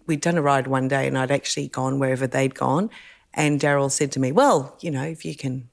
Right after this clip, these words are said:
get through there, you're fine. You can go anywhere," <laughs> which gives a really bad rider too much confidence. And, um, anyway, Daryl's sister used to manage the road,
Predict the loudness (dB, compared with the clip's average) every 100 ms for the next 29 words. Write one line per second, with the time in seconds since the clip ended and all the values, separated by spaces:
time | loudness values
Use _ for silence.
0 | _ _ _ -4 -2 -4 0 2 2 2
1 | 2 2 0 -2 -2 2 4 6 4 4
2 | 2 0 -2 0 -2 -2 -8 -10 -10 -12
3 | -14 -20 -20 -20 -12 0 2 2 0 2
4 | 2 2 -2 -2 0 4 4 4 4 4
5 | 4 4 6 2 0 -6 -4 0 2 0
6 | -2 0 2 0 -2 -4 -2 -2 -6 _
7 | -2 0 2 2 2 2 2 0 -4 -6
8 | 2 4 6 4 0 -8 -16 -18 -20 _
9 | _ _ -10 2 4 6 6 6 6 2
10 | 0 _ _ -4 2 4 4 4 2 2
11 | 0 -4 -10 -18 _ -2 0 2 2 4
12 | 4 4 4 4 2 0 0 0 2 0
13 | -2 -4 0 2 2